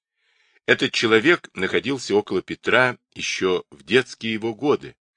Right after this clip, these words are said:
и пользовался расположением юного царя. Двоюродный брат Василия Голицына, он оказался в другом лагере. Это тоже был западник,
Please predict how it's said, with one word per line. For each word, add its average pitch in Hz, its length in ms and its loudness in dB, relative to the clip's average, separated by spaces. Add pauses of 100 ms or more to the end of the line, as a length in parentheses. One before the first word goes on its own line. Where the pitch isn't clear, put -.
(260)
и 87 120 -10
пользовался 90 960 -2
расположением 85 1040 -4
юного 71 420 -12
царя. 67 420 -12 (1600)
Двоюродный 123 640 4
брат 98 440 4
Василия 80 500 -4
Голицына, 139 680 -8 (760)
он 139 220 4
оказался 131 580 2
в 98 60 -8
другом 101 400 -2
лагере. 73 480 -6 (1040)
Это 135 240 4
тоже 175 320 4
был 156 260 0
западник, 107 800 -2